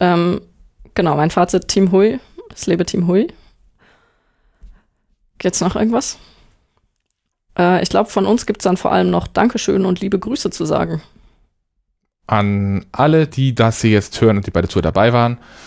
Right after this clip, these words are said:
Speaker 2: an Michael und Morty, also die Busfahrer, an Tim als aushelfende Reiseleitung, würde ich mal sagen, an Dirk,
Speaker 1: <laughs>
Speaker 2: der das Ganze auch auf dem Papier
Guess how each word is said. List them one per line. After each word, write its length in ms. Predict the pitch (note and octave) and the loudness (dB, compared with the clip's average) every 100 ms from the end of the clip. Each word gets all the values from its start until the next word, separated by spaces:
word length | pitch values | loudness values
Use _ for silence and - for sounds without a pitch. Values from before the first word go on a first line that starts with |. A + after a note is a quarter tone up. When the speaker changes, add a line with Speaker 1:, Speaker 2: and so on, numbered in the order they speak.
| - - | -20 -10
Speaker 2:
an 180 | - A2 | 0 2
Michael 320 | B2+ C3 C3+ | 2 2 2
und 100 | B2 | 2
Morty, 340 | D#3 F#3+ - F3 | 4 2 2 2
also 120 | A#2 | 2
die 120 | G2 | 0
Busfahrer, 580 | A#2 - - A2 A2 A2 - _ _ | 0 0 2 2 4 0 -4 _ _
an 420 | - A2 G#2+ G#2+ - _ _ _ _ _ _ _ _ - | -2 0 0 -2 -8 _ _ _ _ _ _ _ _ -4
Tim 440 | - D#3+ D#3+ D#3+ | 2 2 2 0
als 480 | A2+ G#2+ G#2 - - _ _ _ _ _ _ _ - | 2 2 2 -6 -10 _ _ _ _ _ _ _ -2
aushelfende 640 | A2+ C3 - C3 C3 B2+ A#2+ | 0 2 2 2 2 0 2
Reiseleitung, 500 | A#2 A#2+ A#2 A#2 A#2 | 2 4 2 2 0
würde 140 | A2+ | 2
ich 60 | A#2 | 2
mal 120 | A2+ | 4
sagen, 440 | A2 A2 A#2 A#2 - | 4 2 0 -4 -4
an 380 | G#2+ G#2+ G#2+ - - - - - - - C#3+ | -2 0 -2 -8 -14 -4 -2 -2 -6 0 4
Dirk, 360 | D#3 G#3 G3+ | 4 4 2
Speaker 1:
<laughs> 20 | |
Speaker 2:
der 140 | A#3 A#2+ | 2 2
das 140 | A#2 | 2
Ganze 380 | A#2 A2+ A2+ A2 - - - - | 0 0 0 0 -2 -20 -20 -2
auch 180 | A2+ G#2+ | 0 0
auf 140 | G2+ | -2
dem 100 | G#2+ | -4
Papier 560 | G#2+ - C#3+ D3 D3+ | -6 -2 2 4 4